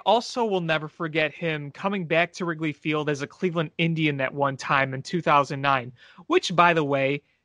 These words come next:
during that series in oh nine, the Cubs beat the Indians eight seven in ten innings. If, I don't know if you guys remember that, but kind of funny, right?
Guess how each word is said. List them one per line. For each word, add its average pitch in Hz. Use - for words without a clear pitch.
during 196
that 160
series 202
in 151
oh 139
nine, 131
the 139
Cubs 190
beat 180
the 156
Indians 143
eight 170
seven 151
in 135
ten 160
innings. 151
If, 147
I 135
don't 143
know 131
if 131
you 143
guys 131
remember 165
that, 131
but 139
kind 135
of -
funny, 151
right? 127